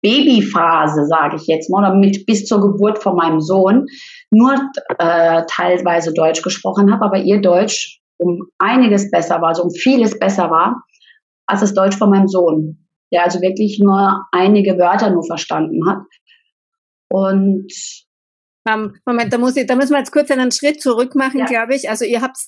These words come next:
Speaker 2: ihr habt dann zu Hause nur Türkisch gesprochen?
Speaker 1: Genau.
Speaker 2: Aber ich weiß ja, dass deine Kinder zumindest in der Schule auch, glaub ich, Deutsch gelernt haben. Also
Speaker 1: Genau,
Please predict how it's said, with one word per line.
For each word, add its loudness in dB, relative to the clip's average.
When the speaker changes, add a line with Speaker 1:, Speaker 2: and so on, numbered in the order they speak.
Speaker 2:
ihr -2
habt -6
dann -4
zu -2
Hause 0
nur 0
Türkisch -4
gesprochen? -4
Speaker 1:
Genau. -4
Speaker 2:
Aber 0
ich -6
weiß -2
ja, 0
dass -6
deine -4
Kinder -2
zumindest -2
in -2
der -2
Schule -4
auch, -10
glaub -4
ich, -8
Deutsch -6
gelernt -8
haben. -12
Also -4
Speaker 1:
Genau, -2